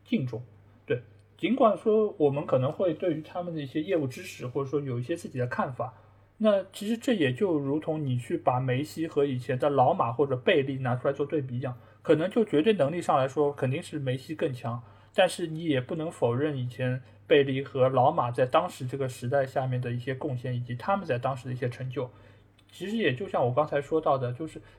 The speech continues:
在当时那个资讯情况下，以及在一个当时的国力情况下，能够把比赛解说成那个样子，就已经是非常了不起了。不管是宋老师还是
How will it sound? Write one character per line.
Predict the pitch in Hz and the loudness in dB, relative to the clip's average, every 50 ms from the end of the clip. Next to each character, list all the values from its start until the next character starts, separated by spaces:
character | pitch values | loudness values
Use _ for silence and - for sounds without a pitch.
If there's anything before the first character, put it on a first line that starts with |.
| - | -2
在 | - 214 190 | 4 4 4
当 | - - 214 226 | 6 6 4 4
时 | 226 - 170 | 4 2 -2
那 | 160 170 156 | -2 0 0
个 | 143 131 | 0 0
资 | - - 190 | -2 -8 -10
讯 | 185 214 160 143 | -8 -6 -8 -8
情 | - - 147 | -8 -6 -8
况 | 127 - 175 143 | -2 -2 -2 -2
下， | 120 156 131 127 | 0 -2 -2 0
以 | 127 123 | -2 -2
及 | 123 123 123 127 147 | -4 -6 -8 -8 -8
在 | 151 - - 160 143 | -2 2 4 4 4
一 | 131 127 | 4 0
个 | 127 151 143 | -2 -4 -2
当 | - - 170 175 | 0 -2 -2 -2
时 | - - | -4 -4
的 | 139 143 | -4 -4
国 | 127 - 135 123 120 | -2 -2 -2 -2 -2
力 | 202 180 | -2 -6
情 | - - 135 123 | -8 -8 -10 -10
况 | - - 127 | -8 -10 -6
下， | 123 - 127 123 - - - - _ | -6 -4 -6 -6 -8 -18 -20 -20 _
能 | - 143 131 147 | -2 0 0 0
够 | 170 214 196 | 2 0 0
把 | 170 - - 131 151 | 2 2 2 2 2
比 | 156 - 127 | 2 0 -6
赛 | 120 123 - 170 147 | -6 0 0 0 0
解 | - 135 123 | 0 -4 -6
说 | 120 120 175 | -2 -4 -4
成 | 165 - 127 147 180 | -4 -4 -6 -4 -4
那 | 208 | -4
个 | 170 151 | -4 -2
样 | 139 143 139 135 127 | -2 -2 -4 -4 -6
子， | 120 - 123 123 - - - _ _ _ _ | -8 -8 -10 -14 -14 -16 -20 _ _ _ _
就 | _ - 175 156 | _ -2 0 0
已 | 127 | 0
经 | 120 127 143 | -2 -4 -6
是 | - - | -2 -4
非 | 156 156 180 180 | -2 -2 -2 -4
常 | - 170 | -4 -4
了 | 143 117 117 | -2 -2 -2
不 | 120 - | -4 -6
起 | 120 - 117 | -10 -12 -12
了。 | 123 127 | -14 -8
不 | - - 220 | -2 -2 4
管 | - - 131 123 123 | 4 6 4 4 2
是 | 123 - - 160 | -2 -4 -8 -8
宋 | 131 - - 165 | -6 -4 -4 -2
老 | 135 120 123 120 | -2 -4 -6 -6
师 | 120 - 131 131 123 - - - _ | -10 -10 -12 -12 -12 -14 -20 -20 _
还 | - - 127 | -10 -8 -8
是 | 123 - - 151 156 139 139 | -6 -6 -6 -6 -8 -8 -8